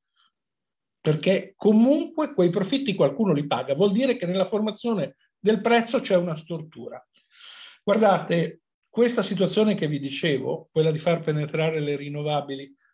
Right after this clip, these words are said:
acquistare energia con contratti a lungo termine a prezzi fissi,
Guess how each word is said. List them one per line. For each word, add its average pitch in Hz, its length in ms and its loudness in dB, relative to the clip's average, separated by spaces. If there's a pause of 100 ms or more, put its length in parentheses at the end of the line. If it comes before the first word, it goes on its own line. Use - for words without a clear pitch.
(100)
acquistare 165 640 2
energia 156 600 2
con 143 160 -6
contratti 160 500 -2
a 151 40 0
lungo 147 260 -4
termine 156 460 -2
a 123 40 -12
prezzi 156 400 -6
fissi, 156 480 -12